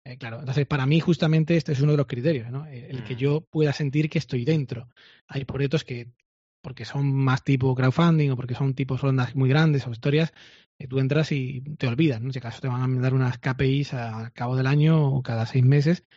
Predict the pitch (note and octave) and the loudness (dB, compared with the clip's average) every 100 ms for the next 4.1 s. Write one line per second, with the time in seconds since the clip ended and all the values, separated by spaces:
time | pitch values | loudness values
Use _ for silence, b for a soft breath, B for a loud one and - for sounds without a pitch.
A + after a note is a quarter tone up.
0 | b _ C3 C3+ E3 F3 - C3+ B2 - | b _ -8 0 2 2 0 -6 -6 -8
1 | - _ _ C#3+ B2+ _ _ _ - C#3 | -18 _ _ -20 -20 _ _ _ -6 0
2 | C#3+ E3+ E3 D#3+ D3+ D3+ E3+ E3 E3 b | 2 4 4 2 2 0 0 0 -2 b
3 | b _ C#3+ C3+ C3+ D3 E3+ E3 D#3+ C#3 | b _ -10 -8 -6 -2 2 2 2 0